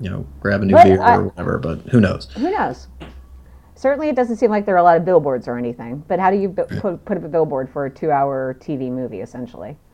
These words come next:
Speaker 1: You put up a billboard for a two-hour movie.
Speaker 2: That's a good point. That's a good point. You make a good point, Ben.
Speaker 1: <laughs>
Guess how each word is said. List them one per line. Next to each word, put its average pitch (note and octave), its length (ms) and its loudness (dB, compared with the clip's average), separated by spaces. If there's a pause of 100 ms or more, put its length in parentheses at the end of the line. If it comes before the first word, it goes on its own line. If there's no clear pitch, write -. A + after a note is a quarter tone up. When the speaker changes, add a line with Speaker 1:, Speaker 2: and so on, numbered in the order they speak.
(380)
Speaker 1:
You D#3+ 140 -2
put D3+ 260 4
up E3 140 6
a F#3 80 6
billboard C#3 580 4
for D#3 120 0
a D#3+ 40 0
two-hour F#3+ 460 4
movie. C#4 480 0
Speaker 2:
That's - 180 -4
a F3+ 60 -6
good D3+ 160 -4
point. G#2 260 -16 (300)
That's - 140 -12
a - 20 -12
good B2+ 120 -10
point. - 280 -18 (160)
You G3+ 60 0
make B3 120 6
a C4+ 80 -4
good C4 160 2
point, G#3 260 -2
Ben. C#3+ 280 -2 (340)
Speaker 1:
<laughs> E3 320 -12